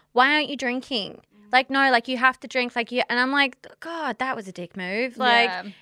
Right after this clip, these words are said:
Speaker 1: you don't need to do that. It was definitely more like eighteen-year-old Alex, nineteen-year-old Alex, 'cause that's kind of what we're taught. It's, like,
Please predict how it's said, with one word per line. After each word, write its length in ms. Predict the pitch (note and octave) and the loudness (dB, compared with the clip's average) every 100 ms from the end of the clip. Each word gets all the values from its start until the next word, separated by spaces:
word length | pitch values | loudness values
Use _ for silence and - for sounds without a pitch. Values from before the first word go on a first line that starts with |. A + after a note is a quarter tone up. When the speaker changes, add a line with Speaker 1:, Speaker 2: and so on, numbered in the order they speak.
| - | 0
Speaker 1:
you 60 | |
don't 180 | B3 C4+ | 4 4
need 200 | A3 G#3+ | 2 -4
to 80 | - | -4
do 100 | F#3+ | -2
that. 160 | F3 | 0
It 40 | E3 | -2
was 100 | G#3+ | -2
definitely 320 | A#3+ B3+ A#3+ | -4 -2 -4
more 140 | G3 | -2
like 240 | F#3 F3 - | -4 -6 -8
eighteen-year-old 600 | F3+ F3 F3 - - - | -10 -10 -12 -12 -12 -12
Alex, 380 | - - - - | -10 -12 -14 -16
nineteen-year-old 540 | F3+ - - D#2 B1 D#2 | -14 -14 -14 -14 -12 -8
Alex, 300 | D#2+ F#2 - | -8 -8 -10
'cause 160 | A3 | -2
that's 200 | G#3 C4 | 0 0
kind 220 | - F#4+ | -2 -4
of 100 | G4 | -2
what 200 | C4+ B3+ | 0 0
we're 140 | - G#3+ | 0 -4
taught. 420 | - E3+ E3+ C4+ | -4 -6 0 0
It's, 220 | G#3 F#3 | 0 -2
like, 240 | G#3+ G#3+ | 0 0